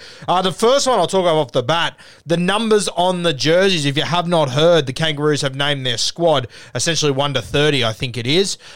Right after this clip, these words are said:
uh, or one to twenty-five, whatever the hell it might be. And the, the order that they have been named in, uh, will be the order in which they will wear those jerseys for the rest of the competition, sorry, one to twenty-four.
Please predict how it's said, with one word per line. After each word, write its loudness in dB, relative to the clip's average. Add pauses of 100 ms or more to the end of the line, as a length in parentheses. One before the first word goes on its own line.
uh, 0
or 2
one 0
to -2
twenty-five, -2
whatever 0
the -4
hell 0
it -4
might -2
be. 0 (220)
And 0
the, -2 (180)
the 2
order 4
that -2
they 2
have 0
been 2
named 0
in, -4
uh, -2
will 4
be 4
the 0
order 2
in -2
which -4 (300)
they -2
will -2
wear 0
those 0
jerseys -2
for -10
the -8
rest -4
of -10
the -12
competition, -10
sorry, -2
one -2
to -8
twenty-four. -4